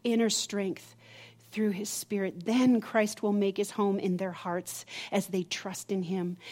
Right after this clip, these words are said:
Their roots will grow down into God's love and keep them strong.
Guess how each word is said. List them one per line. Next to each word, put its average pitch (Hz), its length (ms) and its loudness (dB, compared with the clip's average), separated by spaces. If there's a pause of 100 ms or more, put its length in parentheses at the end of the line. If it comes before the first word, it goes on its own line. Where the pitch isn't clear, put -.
(180)
Their 220 180 8
roots 247 420 6
will 277 100 2
grow 220 260 6
down 214 400 8
into 202 240 4
God's 190 400 -4
love 190 380 -2
and 190 220 -6
keep 214 500 -6
them 196 200 -6
strong. 185 840 -6